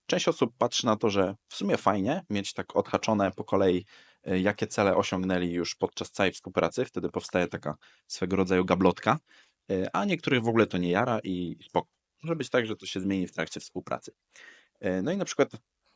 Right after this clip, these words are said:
w moim przypadku prowadziłem jedną podopieczną Anię. E, zaczęliśmy trzy lata temu. E, przyszła po, e,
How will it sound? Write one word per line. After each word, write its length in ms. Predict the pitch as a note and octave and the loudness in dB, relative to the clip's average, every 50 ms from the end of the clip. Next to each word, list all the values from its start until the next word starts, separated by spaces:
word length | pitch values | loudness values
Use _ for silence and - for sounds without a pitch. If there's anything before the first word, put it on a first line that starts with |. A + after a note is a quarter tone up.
| _ _ _ _ _ _ _ _ _ - | _ _ _ _ _ _ _ _ _ -8
w 40 | - | 0
moim 160 | G#2+ G#2+ G#2 | 2 2 2
przypadku 400 | G2+ - - G2+ G2+ - - G2 | 2 0 0 0 0 0 -2 -10
prowadziłem 580 | - - F#2+ F#2 F#2+ F2+ F#2+ F#2+ F#2 F2 F2 F2 - _ _ - | -6 -4 0 0 0 0 0 0 0 0 -2 -4 -8 _ _ -6
jedną 300 | G2 G2 F#2 F#2+ F2+ E2 | -4 -2 0 0 -2 -2
podopieczną 520 | - F#2 E2+ E2+ - F2+ - - E2 C#2+ | -2 -2 -2 0 -2 -2 -2 -2 -6 -2
Anię. 260 | - - D#3 E3 D3 C#3+ _ _ - _ _ _ _ _ | -2 -2 0 0 -2 -4 _ _ -20 _ _ _ _ _
E, 180 | - - G2 F#2 | -2 -2 0 0
zaczęliśmy 580 | F#2 G2 - - G#2+ G#2 G2+ - - F#2+ F2+ E2+ | -2 -4 -4 -2 -2 0 -2 -2 -2 -2 -2 -2
trzy 180 | - - - | 0 2 4
lata 220 | G2 F2+ - - D#2 | 4 4 2 0 -4
temu. 440 | - - - D3+ C#3 B2+ A#2+ A#2 - - - | -4 -2 -2 -2 -2 -2 -4 -6 -8 -10 -6
E, 140 | - F#2+ F#2+ | -4 -4 0
przyszła 280 | - - - - F2 | 2 2 2 2 0
po, 460 | - - G2 F2+ F2 E2+ E2 E2+ - - - | 0 4 4 6 6 6 4 0 -4 -10 -6
e, 420 | G2 G2 F#2 F#2+ F#2 F2 F2+ E2+ | -4 -2 0 0 0 -2 -2 -4